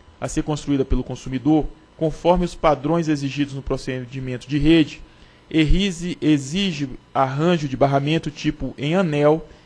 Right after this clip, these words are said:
e uma área mínima de cento e quarenta mil metros quadrados. A determinação de arranjo em anel e de área mínima de cento e quarenta mil metros quadrados,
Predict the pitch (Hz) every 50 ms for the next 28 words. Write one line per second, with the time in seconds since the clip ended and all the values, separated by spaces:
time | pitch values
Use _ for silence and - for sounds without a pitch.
0 | _ - 165 170 180 170 160 160 170 165 156 147 143 151 165 165 156 151 151 151
1 | - - 170 175 - 170 - - 170 156 147 147 147 151 147 - 156 143 135 135
2 | 143 139 135 135 - - - 156 156 143 131 - 120 117 - - - - - -
3 | _ _ _ _ _ _ _ - - _ _ _ _ _ _ _ - 135 147 170
4 | 170 185 180 190 190 185 175 170 - 214 214 196 208 175 160 160 151 143 131 135
5 | 147 151 143 139 151 165 165 147 127 120 - - 135 131 151 151 147 143 143 139
6 | 139 139 135 135 131 - - 165 160 - - 147 143 143 139 143 139 135 135 -
7 | - - 120 131 127 120 - - - 147 139 117 139 151 156 147 135 - - -
8 | -